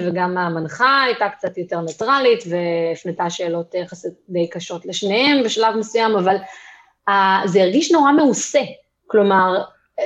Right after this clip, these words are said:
ג'ו ביידן מנסה ככה לשנן את הנקודות שהוא בטח חזר עליהן וחזר עליהן במהלך השבוע, אמ, אתה יודע, את ה-talking point שלו, ומצד שני טראמפ חוזר על דברים שכבר שמענו אותו אומר כל כך הרבה פעמים, בכל כך הרבה הצהרות,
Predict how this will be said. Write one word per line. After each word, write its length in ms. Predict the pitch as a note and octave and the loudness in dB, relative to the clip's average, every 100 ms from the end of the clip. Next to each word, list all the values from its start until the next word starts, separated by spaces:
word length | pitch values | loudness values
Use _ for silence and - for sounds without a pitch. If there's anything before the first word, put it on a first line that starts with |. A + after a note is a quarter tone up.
| F4 G3 | -2 4
ג'ו 220 | C#4+ D4 | 6 6
ביידן 360 | C#4+ C4+ C#4+ | 4 4 4
מנסה 300 | B3+ A#3 - C4 | 4 4 2 -2
ככה 240 | C4+ - A3+ | -2 0 2
לשנן 540 | G#3 - A3 A3+ B3+ | 2 0 -2 0 -2
את 140 | B3 | -2
הנקודות 760 | A#3 A3 G#3+ G#3+ A3 F3 A#3+ B3+ | -2 -2 -2 -4 -6 2 2 2
שהוא 260 | - B3 G#3+ | -2 -2 -2
בטח 200 | A#3 B3 | -4 -6
חזר 480 | - G#3 F3 F3 | -4 -4 -2 0
עליהן 420 | A#3+ B3 B3 A#3 G#3+ | 2 2 0 -2 -4
וחזר 360 | G#3 G3+ F3+ A3 | -2 -4 0 0
עליהן 340 | A3+ A3 G#3 | 2 -2 -4
במהלך 440 | G3 F#3+ F#3+ G#3+ | -2 0 0 -2
השבוע, 760 | A#3 - G3 E3 G3+ G#3+ A3+ A3+ | -6 -4 -4 0 0 2 0 -2
אמ, 360 | F#3+ F#3+ F#3 F#3 F#3 F3+ F3 | -6 -6 -6 -8 -10 -12 -8
אתה 80 | F#3+ | -4
יודע, 160 | G3 | -2
את 100 | F#3 | -2
ה-talking 540 | G3 A3 A3 A#3+ A3 A3 | -4 -2 -2 -2 -6 -4
point 240 | A3 G#3+ | -4 -4
שלו, 340 | A3 G#3+ A3 | -2 0 0
ומצד 320 | G#3+ G3 F#3 A3 | 0 -6 -4 -6
שני 260 | A3 A3 G#3+ | -4 -6 -6
טראמפ 300 | G#3 A3 A3+ | -2 -2 -2
חוזר 320 | - F#3 F3 | -6 -4 0
על 180 | G3 G#3+ | 0 -2
דברים 360 | F#3 F#3+ G#3+ G#3 | -4 -6 -6 -6
שכבר 360 | A3+ F#3+ F#3+ F#3+ - - - | -8 -4 -4 -4 -14 -20 -18
שמענו 420 | - A3+ A3+ B3 C4+ | -6 -2 0 0 -2
אותו 180 | C4+ | -2
אומר 300 | A3+ G3+ A3 A#3 | 0 0 0 -4
כל 220 | - A#3 B3 | -4 -2 -2
כך 140 | C4+ A3+ | -2 -6
הרבה 220 | A#3 A3+ A3+ | -4 -4 -4
פעמים, 400 | A3+ A3 A3 G#3+ | -2 0 0 0
בכל 280 | G3+ F#3+ G#3+ | -2 0 0
כך 200 | G#3+ - | 0 -2
הרבה 280 | A3 G#3 A3 | 0 2 2
הצהרות, 460 | G#3+ - G3+ G#3 | 0 -2 0 0